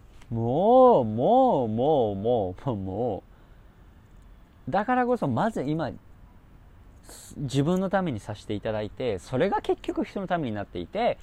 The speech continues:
感動していただいて、うん。で、プラス、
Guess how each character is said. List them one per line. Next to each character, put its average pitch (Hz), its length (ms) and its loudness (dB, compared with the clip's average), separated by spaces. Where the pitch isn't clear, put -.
感 113 420 -6
動 107 180 -2
し - 80 -14
て 107 100 -4
い 101 60 -4
た 107 100 -4
だ 117 100 -2
い 113 80 -4
て、 180 360 0
う 104 40 -8
ん。 87 300 -8
で、 180 300 4
プ 233 140 2
ラ 269 140 4
ス、 240 480 0